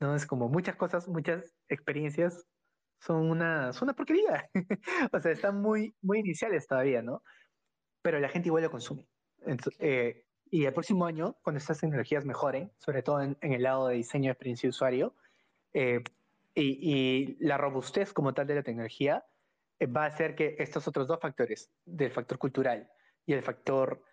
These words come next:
Speaker 1: este, de las grandes empresas que le dan legitimidad a, a la tecnología, eh, yo creo que eso vamos a ver una adopción en masa, ¿no? Eh,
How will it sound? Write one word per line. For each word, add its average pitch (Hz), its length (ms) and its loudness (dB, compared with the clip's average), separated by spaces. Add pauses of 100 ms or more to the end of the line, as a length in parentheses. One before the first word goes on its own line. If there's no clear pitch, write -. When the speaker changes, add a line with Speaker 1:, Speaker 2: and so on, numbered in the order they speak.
(240)
Speaker 1:
este, 120 540 0
de 131 140 2
las 117 140 0
grandes 143 300 -2
empresas 127 640 -4
que 135 100 0
le 120 100 2
dan 139 200 0
legitimidad 135 720 0 (140)
a, 123 540 0
a 117 80 -2
la 127 180 0
tecnología, 120 680 -2 (520)
eh, 123 180 0
yo 139 160 0
creo 143 180 0
que 139 80 -2
eso 131 180 -2
vamos 123 300 -2
a 123 40 2
ver 117 260 0 (180)
una 127 200 0
adopción 120 280 -2
en 113 80 0
masa, 110 240 -2
¿no? - 240 -20 (560)
Eh, 123 480 0